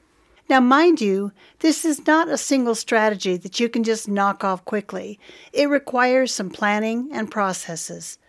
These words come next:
Luckily for you, we have a solution that will get you started and help carry you through to success in all the various aspects of effective school marketing. School Webmasters has been serving K twelve schools with communications,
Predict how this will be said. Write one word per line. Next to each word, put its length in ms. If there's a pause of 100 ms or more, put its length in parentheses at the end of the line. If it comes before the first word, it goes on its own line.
(220)
Luckily 380
for 140
you, 480 (160)
we 100
have 160
a 60
solution 720
that 160
will 80
get 240
you 240
started 600
and 160
help 300
carry 320
you 160
through 380
to 180
success 720
in 160
all 360
the 80
various 400
aspects 760 (140)
of 100
effective 680
school 340
marketing. 600 (420)
School 320
Webmasters 720
has 160
been 180
serving 520
K 260
twelve 320
schools 480
with 160
communications, 1000